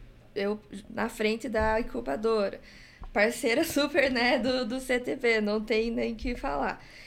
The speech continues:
Então, a gente até tem algumas disciplinas, né? Por exemplo, a gente tem uma disciplina chamada Criatividade e Inovação,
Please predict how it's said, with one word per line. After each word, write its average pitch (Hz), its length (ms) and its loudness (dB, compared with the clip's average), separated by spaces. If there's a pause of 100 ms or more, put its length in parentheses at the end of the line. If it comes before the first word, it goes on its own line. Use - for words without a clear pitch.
(140)
Então, 247 920 0
a 220 100 2
gente 254 280 -2
até - 160 2
tem 302 240 -2
algumas 269 560 -2
disciplinas, 262 1200 -6
né? 208 200 -2
Por 214 160 -8
exemplo, 208 280 -6
a 208 100 -6
gente 214 180 -6
tem 220 80 -6
uma 208 140 -2
disciplina 214 400 -4
chamada 214 320 -4
Criatividade 233 880 -4
e - 20 -4
Inovação, 202 540 -4